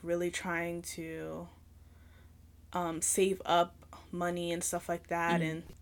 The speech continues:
Speaker 1: and, you know, they were, like, trying to get their money together and, um, and stuff like that. But I honestly don't remember anyone really teaching me anything.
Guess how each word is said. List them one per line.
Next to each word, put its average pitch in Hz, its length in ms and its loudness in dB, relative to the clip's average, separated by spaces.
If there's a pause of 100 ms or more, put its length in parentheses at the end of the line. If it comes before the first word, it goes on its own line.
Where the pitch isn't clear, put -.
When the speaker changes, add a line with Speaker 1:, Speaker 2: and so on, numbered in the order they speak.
(220)
Speaker 1:
and, 226 420 12
you 311 60 12
know, 285 160 12
they 262 100 12
were, 269 120 12
like, 240 240 8
trying 208 440 6
to - 120 0
get 185 240 -2
their 175 140 6
money 175 340 0
together 147 800 -2
and, 165 600 2
um, 165 640 -4 (680)
and 190 120 -4
stuff 190 180 0
like 185 140 0
that. 175 240 4
But 262 360 12 (880)
I 330 760 4 (1700)
honestly 302 760 6
don't 240 280 4
remember 247 400 4
anyone 233 560 4
really 214 400 -2
teaching 214 760 -2
me 175 180 -2
anything. 156 800 -4